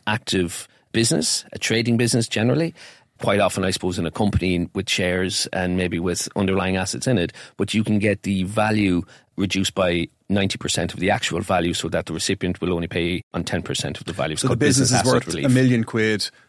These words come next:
Speaker 2: and it's passed me, my mother gives me this business, it's passed me,
Speaker 1: Mm-hmm.
Speaker 2: revenue only see me as receiving a hundred thousand, and they tax me accordingly on that hundred thousand, not on the million euro, ninety percent
Speaker 1: Correct.
Speaker 2: reduction.
Speaker 1: Correct.
Speaker 2: Okay. Same with farm?
Speaker 1: Same with farm, yes.
Speaker 2: Okay.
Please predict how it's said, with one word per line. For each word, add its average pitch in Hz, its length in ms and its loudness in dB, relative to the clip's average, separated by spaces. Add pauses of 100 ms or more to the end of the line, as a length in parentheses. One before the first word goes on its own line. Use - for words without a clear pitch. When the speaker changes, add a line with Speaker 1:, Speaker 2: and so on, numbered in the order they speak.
(160)
Speaker 2:
and 110 520 -2 (100)
it's 139 140 0
passed 139 400 0
me, 117 420 2 (140)
my 120 420 0 (200)
mother 117 460 2
gives 110 220 0
me 113 100 2
this 101 180 -2
business, 117 300 0
it's 104 60 -4
passed 127 340 -2
me, 110 260 2 (240)
Speaker 1:
Mm-hmm. 92 160 0
Speaker 2:
revenue 135 360 4
only 120 160 2
see 117 280 2
me 117 200 4
as 107 180 0
receiving 113 400 0
a 104 40 -4
hundred 110 240 -2
thousand, 110 460 0
and 123 80 -2
they 104 80 0
tax - 280 -4
me 110 80 0
accordingly 101 460 -2
on 98 120 -4
that 101 120 -4
hundred 104 240 -2
thousand, 104 280 0
not 107 140 2
on 101 80 -2
the 98 60 -6
million 98 280 -6
euro, 95 240 -8
ninety 110 240 2
percent 98 300 2
Speaker 1:
Correct. - 40 -6
Speaker 2:
reduction. 101 380 -4 (100)
Speaker 1:
Correct. 95 280 -2
Speaker 2:
Okay. 95 100 -6 (300)
Same 151 220 2
with 135 100 0
farm? 170 260 0 (300)
Speaker 1:
Same 117 240 2
with 120 100 2
farm, - 320 -2
yes. 90 280 -4
Speaker 2:
Okay. - 300 -2